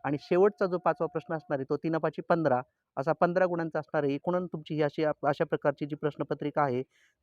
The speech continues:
ती सामान्यतः म्हणजे सत्तर गुणांची असणार आहे. आता ह्या सत्तर गुणांच्या प्रश्नपत्रिकेसाठी एक महत्त्वाची गोष्ट आहे की तुम्हाला जी उत्तर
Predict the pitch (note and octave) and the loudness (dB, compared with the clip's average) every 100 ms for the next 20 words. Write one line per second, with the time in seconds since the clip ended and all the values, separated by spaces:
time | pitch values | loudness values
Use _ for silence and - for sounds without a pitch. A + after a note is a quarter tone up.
0 | - E3 E3+ D#3 D3 C#3+ F3+ A3+ _ _ | -6 2 4 6 4 2 0 -2 _ _
1 | _ _ C#3+ D#3 A3 - - G3+ _ A#3+ | _ _ -2 0 0 -4 -2 -2 _ 8
2 | F#3+ F#3+ E3 F3+ D3+ D#3 B2 A#2 _ _ | 8 6 4 2 2 6 6 4 _ _
3 | _ - D#3 F3+ F3 G3+ - A#3+ A3 G#3+ | _ -6 2 4 4 0 2 2 4 0
4 | G#3 G#3+ G3+ - G3 F#3+ F#3+ F#3+ F#3 F3+ | 0 -4 -4 -6 -6 -4 -2 -4 -4 -2
5 | F#3+ F3+ F3 F3+ F3+ F#3 F3 F3+ - C#3+ | -2 -2 -4 -2 -4 -4 -2 -4 -2 -4
6 | D3+ D3 E3 F#3 F#3+ F3+ G3+ E3 - G3 | -4 -6 -4 0 0 0 -6 -8 -2 -2